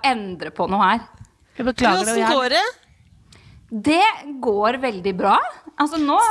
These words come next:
Speaker 1: føler jeg jo at jeg, altså, jeg blir jo så glad når jeg får snakke med folk.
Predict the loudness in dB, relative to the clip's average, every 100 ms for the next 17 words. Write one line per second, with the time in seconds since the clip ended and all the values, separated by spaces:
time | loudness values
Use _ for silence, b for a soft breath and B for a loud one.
0 | 0 0 2 2 0 0 0 -2 -2 -4
1 | 0 2 2 -2 -2 0 -2 -2 -4 -4
2 | 0 0 0 0 0 0 0 -2 0 -2
3 | 2 2 2 -2 -20